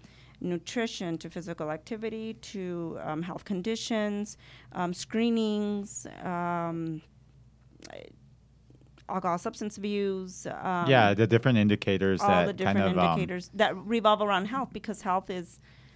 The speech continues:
Speaker 2: Mm-hmm.
Speaker 1: circular. It's not just physical. It's
Speaker 2: Mental
Speaker 1: mental
Speaker 2: health,
Speaker 1: health, everything.
Speaker 2: yeah,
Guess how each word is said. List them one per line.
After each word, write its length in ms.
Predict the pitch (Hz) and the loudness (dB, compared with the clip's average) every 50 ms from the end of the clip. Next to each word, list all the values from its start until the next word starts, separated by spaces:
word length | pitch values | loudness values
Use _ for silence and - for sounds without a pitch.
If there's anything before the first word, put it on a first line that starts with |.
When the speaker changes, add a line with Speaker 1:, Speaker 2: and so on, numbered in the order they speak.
| - - - | -20 -20 -6
Speaker 2:
Mm-hmm. 80 | - 131 | -2 2
Speaker 1:
circular. 480 | - 247 233 196 196 202 180 - - - | 2 2 2 2 -2 -2 -4 -4 -6 -6
It's 240 | 82 - - - | -6 -8 -8 -6
not 260 | 202 185 185 - - 180 | -2 -2 -2 -2 -4 -6
just 300 | - 196 185 185 - - | -6 -6 -6 -6 -6 -8
physical. 440 | - 190 165 180 - - - 82 85 | -8 -8 -8 -8 -8 -6 -4 -4 -4
It's 100 | - - | 0 2
Speaker 2:
Mental 320 | 110 107 104 104 - 110 92 | 4 4 4 6 6 4 6
Speaker 1:
mental 420 | 92 95 95 95 95 92 95 98 | 8 8 8 8 8 8 6 6
Speaker 2:
health, 40 | 90 | 4
Speaker 1:
health, 260 | 190 - - - - - | 0 -4 -6 -6 -6 -2
everything. 120 | - 113 | 0 2
Speaker 2:
yeah, 480 | 104 98 95 95 92 92 90 90 87 | 4 6 6 6 6 6 6 4 4